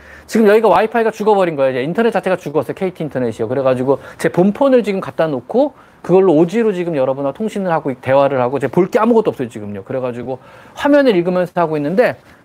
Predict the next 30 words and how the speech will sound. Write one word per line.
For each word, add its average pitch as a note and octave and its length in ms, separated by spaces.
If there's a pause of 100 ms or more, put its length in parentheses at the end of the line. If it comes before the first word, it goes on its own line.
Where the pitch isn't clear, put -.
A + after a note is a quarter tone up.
이게 E3 80
쉽지가 C#4 480
않아요. C#3 260
그래가지고요. C#3 720 (100)
정기 G3+ 300
접종, A3+ 360
건강검진, F3+ 560 (380)
저 F#3+ 140
정기 B3+ 320
접종 D#4+ 300
주기는 C4 480
일 B3+ 140
년에 C4+ 220
한 C4 160
번을 A3+ 200
저는 G3+ 240
권장드립니다. D3 720
근데 F3+ 240
보통 F3 320
삼 D#4 220
년에 D#4 180
한 B3+ 100
번도 A3+ 200
상관은 B3 320
크게 G#3 180
없다고 D3+ 260
생각을 E3 340
해요. A#2 180 (760)
두 C3+ 80
번째, C3 300